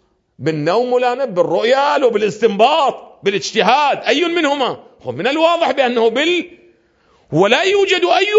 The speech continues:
قرينة أن الإمام الصادق أو الإمام الرضا على فرض صدور الرواية منهما عليهما أفضل الصلاة والسلام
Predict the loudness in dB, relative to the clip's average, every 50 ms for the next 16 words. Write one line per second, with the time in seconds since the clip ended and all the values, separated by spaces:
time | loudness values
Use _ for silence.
0 | 2 4 0 0 0 2 0 0 0 0 -2 -2 -4 -2 -4 -4 -2 -2 -4 -2
1 | -2 -2 -2 -2 -4 -6 -8 -6 -2 -2 0 0 0 0 0 -2 -4 -4 -4 -4
2 | -2 -2 -2 -4 -4 -4 -4 -2 -2 -2 -2 -2 0 0 2 2 0 0 0 2
3 | 2 2 2 2 2 0 0 2 2 0 0 0 -4 -4 -2 0 0 0 2 2
4 | 2 2 4 2 2 0 0 -2 -2 -4 -4 -2 -2 -2 -2 -2 -2 -2 0 0
5 | 0 0 0 -2 -2 -2 -4 -4 -4 -6 -6 -6 -6 -6 -6 -4 -2 0 0 0
6 | -2 -2 -2 -4 -4 -2 -2 -2 -2 -2 -2